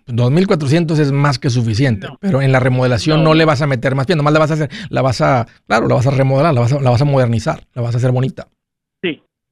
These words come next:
Speaker 2: exacto.
Speaker 1: No, hombre, Epifanio, qué bendición, papá. Uy.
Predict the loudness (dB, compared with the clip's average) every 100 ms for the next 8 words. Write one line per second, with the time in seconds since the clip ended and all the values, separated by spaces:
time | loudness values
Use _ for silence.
0 | _ _ -18 -8 -8 -8 -18 -20 _ _
1 | _ _ _ _ _ -2 2 2 2 0
2 | -2 -2 -4 -2 -4 -4 -8 -4 -2 0
3 | 0 0 -2 -2 -2 0 -2 -2 -6 -12
4 | -20 _ -6 -2 2 4 4 2 0